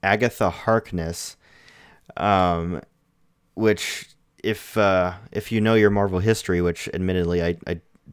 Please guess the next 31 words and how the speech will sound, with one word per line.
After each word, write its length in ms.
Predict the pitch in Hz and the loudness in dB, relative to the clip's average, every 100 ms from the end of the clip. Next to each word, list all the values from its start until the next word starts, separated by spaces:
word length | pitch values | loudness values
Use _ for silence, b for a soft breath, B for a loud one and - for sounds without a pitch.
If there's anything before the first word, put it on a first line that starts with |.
| _ | _
didn't 280 | - 85 - - - - | -2 -2 -4 -14 -14 -4
know 420 | 92 90 85 82 | 0 0 0 -2
who 120 | 104 95 | -2 -2
that 200 | 90 - | -2 0
character 340 | 90 - - | 0 2 4
<laughs> 200 | 160 143 | 6 8
was 280 | 160 170 - | 10 8 8
until 440 | 147 - 135 123 120 | 2 6 8 10 8
it 80 | |
was 160 | 110 101 | 6 4
revealed 380 | 101 95 104 98 | 2 4 6 6
and 80 | 92 | 4
I 60 | |
had 80 | 95 | 2
to 60 | 90 | 2
look 200 | 90 90 | 0 0
it 80 | |
up. 220 | 92 90 - B B B B B | 2 0 -4 B B B B B
But 100 | - | -4
she 140 | - 135 | 4 10
basically, 640 | 139 147 156 - 135 127 | 12 12 8 8 10 12
the, 300 | 117 113 110 92 | 10 6 6 4
this 160 | 110 | 0
character 760 | - 120 120 113 107 101 98 92 - _ _ _ - - - | 2 6 8 6 6 6 4 0 -18 _ _ _ -20 -20 -18
plays 400 | - 120 113 107 | 0 4 6 6
a 100 | 98 | 4
witch, 540 | 87 101 135 - - - b b b b b | 4 4 4 0 -8 -12 b b b b b
and 640 | 107 110 107 107 104 98 90 | 4 6 6 4 2 -2 -4
sh-, 140 | - - | -8 -10
she, 760 | - - 120 113 110 110 98 - b b b b b b b b b b - | -8 -2 2 4 4 2 0 -4 b b b b b b b b b b 0
um, 320 | 117 113 104 | 6 6 6